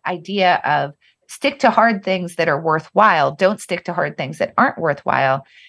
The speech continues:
What does it mean to not be worthwhile? It means that you're not making enough progress toward your goal and that there are other things you can do that would help you to do that better.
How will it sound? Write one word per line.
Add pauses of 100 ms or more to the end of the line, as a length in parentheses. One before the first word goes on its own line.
What
does
it
mean
to
not
be
worthwhile?
It
means
that
you're
not
making
enough
progress
toward
your
goal (720)
and
that
there
are
other
things
you
can
do
that
would
help
you
to
do
that
better.